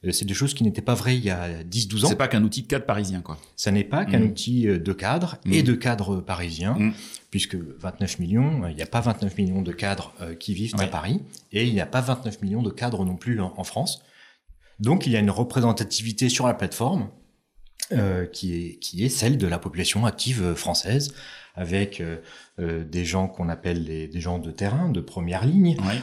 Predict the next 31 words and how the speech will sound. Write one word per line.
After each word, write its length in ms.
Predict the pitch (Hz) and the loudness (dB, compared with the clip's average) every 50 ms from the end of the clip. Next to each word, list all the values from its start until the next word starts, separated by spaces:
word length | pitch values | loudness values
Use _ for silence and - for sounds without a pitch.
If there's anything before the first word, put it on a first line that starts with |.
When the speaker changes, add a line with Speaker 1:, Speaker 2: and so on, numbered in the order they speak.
| - 101 | -6 -2
Speaker 1:
Euh, 460 | - 90 87 85 85 82 82 82 85 82 | 0 0 0 0 0 -2 -4 -6 -6 -6
je 140 | 80 - 85 | -8 -8 -8
peux 180 | - - - | -8 -6 -4
être 240 | 85 85 - - - | -4 -4 -4 -6 -8
infirmier, 580 | 78 82 - - 90 92 117 143 170 175 175 156 | -6 -4 -4 -2 0 0 0 2 0 0 -2 -4
je 140 | - 95 | -4 -6
peux 180 | 82 - - 90 | -6 -6 -2 0
être, 280 | 92 95 - - - 87 | 0 0 -2 -4 -8 -6
euh, 180 | 82 80 80 | -6 -6 -6
responsable 840 | 78 - 92 90 - - 87 82 - - 95 95 87 82 85 82 80 | -8 -6 -6 -6 -6 -4 -6 -4 0 2 2 2 2 0 -2 -2 -2
d'un, 240 | 82 85 82 82 85 - - - - _ - - | -2 -2 -2 -2 -6 -10 -18 -20 -20 _ -12 -8
un, 340 | 87 85 82 80 82 82 82 82 82 82 82 - - - | -6 -6 -4 -6 -6 -8 -10 -12 -14 -16 -18 -18 -18 -16
un, 80 | - 78 78 78 80 78 78 76 78 80 85 82 78 80 - _ _ _ - - - 87 82 82 80 78 80 82 - _ - | -14 -14 -14 -14 -14 -16 -16 -18 -20 -20 -20 -20 -20 -20 -20 _ _ _ -14 -14 -14 -12 -14 -16 -16 -18 -20 -20 -20 _ -10
un, 80 | 85 | -8
un, 20 | 82 80 78 76 76 76 71 - - - _ _ _ _ _ - | -8 -8 -10 -12 -14 -16 -18 -18 -20 -20 _ _ _ _ _ -12
un 100 | 90 87 | -10 -6
rayon 600 | 80 90 98 101 98 104 107 107 107 104 98 85 | -2 0 2 2 4 4 4 4 4 2 0 0
en 40 | 85 | 0
supermarché, 640 | - - - - 87 95 113 120 - - 147 170 185 | -2 -2 -2 -4 -2 -2 0 0 0 0 -2 -2 0
je 100 | 160 110 | 2 2
Speaker 2:
Mhm. 100 | 110 131 | 2 2
Speaker 1:
peux 60 | 139 151 | 0 -2
être 140 | - - | -6 -4
cadre 540 | - 135 131 175 208 175 135 - 95 90 87 | -2 0 2 2 2 2 0 -2 -4 -6 -8
dans 140 | 82 92 87 | -8 -8 -8
la 100 | 80 80 | -8 -8
finance, 440 | - - - 110 104 123 160 170 131 | -8 -6 -2 0 2 2 2 0 -2
dans 100 | 95 85 | -2 -4
la 140 | 82 90 92 | -4 -4 -4
banque, 440 | 101 131 151 170 170 170 - - | -2 -2 -2 -2 -2 -4 -6 -6
euh, 140 | - 92 90 | -6 -6 -8